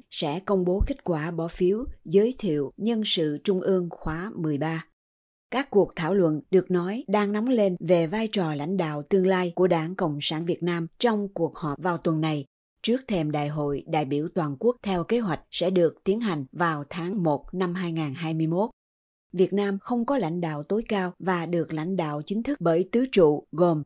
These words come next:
Chủ tịch nước, Thứ trưởng, Tổng bí thư Đảng Cộng sản và Chủ tịch Quốc hội. Theo hãng tin Reuters,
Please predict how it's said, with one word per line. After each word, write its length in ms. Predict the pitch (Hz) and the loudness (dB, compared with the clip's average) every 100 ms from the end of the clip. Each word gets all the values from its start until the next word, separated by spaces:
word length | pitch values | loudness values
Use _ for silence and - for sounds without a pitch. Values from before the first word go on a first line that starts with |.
| - | -2
Chủ 120 | 170 180 | 0 2
tịch 180 | 180 | 2
nước, 240 | 185 202 269 - _ _ _ - | 2 2 0 -6 _ _ _ -2
Thứ 140 | 233 | -2
trưởng, 360 | 254 185 147 185 - _ _ | 2 2 2 -2 -8 _ _
Tổng 220 | 165 156 | -2 0
bí 140 | 175 262 | 0 0
thư 140 | 247 208 | 2 2
Đảng 280 | 160 165 | 0 -2
Cộng 220 | 185 160 151 | -2 -2 -2
sản 340 | 160 139 156 - _ - | -2 -4 -6 -10 _ -8
và 340 | 156 165 151 156 | -2 -2 -2 -8
Chủ 140 | - 170 | -4 0
tịch 120 | 180 - | 0 0
Quốc 140 | 240 262 | -4 -2
hội. 340 | 196 147 143 - _ _ _ _ _ _ _ _ _ - | 0 0 0 -6 _ _ _ _ _ _ _ _ _ -2
Theo 180 | 220 185 | 2 2
hãng 220 | 175 175 | 2 0
tin 260 | 214 196 | 2 4
Reuters, 580 | 190 190 190 185 185 170 | 4 4 4 4 4 4